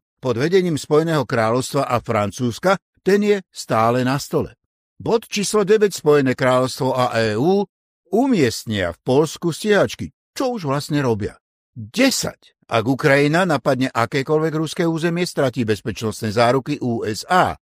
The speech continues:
Ak Rusko napadne Ukrajinu, okrem koordinovanej vojenskej reakcie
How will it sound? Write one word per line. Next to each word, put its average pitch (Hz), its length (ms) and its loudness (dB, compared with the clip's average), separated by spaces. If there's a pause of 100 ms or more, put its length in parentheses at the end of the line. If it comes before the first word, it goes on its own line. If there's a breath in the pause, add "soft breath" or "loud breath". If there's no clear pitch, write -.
(180)
Ak 147 240 0
Rusko 104 400 -2
napadne 156 400 0
Ukrajinu, 147 560 2
okrem 131 720 0
koordinovanej 113 880 -2
vojenskej 135 400 -2
reakcie 120 400 -2